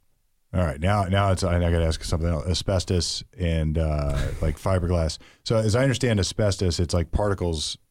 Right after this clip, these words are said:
Speaker 1: that, that have little hooks on 'em that get hooked in your lungs. Somebody explained that to me. Maybe you did, in fact. That have little hooks on it, and that, that's what gets caught in your, in your lungs and causes a problem. But why does that cause cancer?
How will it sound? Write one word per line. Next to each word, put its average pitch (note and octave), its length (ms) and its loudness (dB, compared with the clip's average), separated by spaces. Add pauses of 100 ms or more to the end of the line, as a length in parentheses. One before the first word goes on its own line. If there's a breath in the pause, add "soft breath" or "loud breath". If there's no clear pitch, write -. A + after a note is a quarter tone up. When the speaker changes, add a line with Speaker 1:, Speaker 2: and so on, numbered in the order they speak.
Speaker 1:
that, E2+ 260 0 (600)
that F2 200 -2 (120)
have E2+ 200 -2
little E2+ 180 0
hooks - 280 -2
on E2 160 0
'em D#2 140 -2
that D2+ 180 -4
get E2 180 -2
hooked F#2 220 -2
in F2+ 80 0
your E2 140 0
lungs. E2+ 240 0
Somebody F#2+ 180 2
explained E2 300 -2
that D2+ 100 -4
to - 80 -6
me. D#2+ 100 -2
Maybe A2+ 220 0
you F#2 180 2
did, - 200 -10
in D2 260 -2
fact. C#2+ 360 -6
That F2+ 160 0
have F2 260 0
little F2+ 180 2
hooks G2 240 0
on F2+ 120 2
it, D#2+ 140 -4 (500 loud breath)
and F2+ 140 2
that, G2 200 2
that's G#2+ 220 0
what G2 120 0
gets F2 180 0
caught F#2+ 400 0
in F2 140 0
your, D2+ 240 0
in E2+ 200 0
your D#2+ 140 0
lungs E2 500 0
and D#2 380 -2
causes D#2+ 560 0
a E2 120 -4
problem. F#2 260 0
But D2+ 100 -2
why G2+ 160 2
does D2+ 220 0
that F#2 240 -2
cause C#2+ 280 -4
cancer? C2+ 460 -8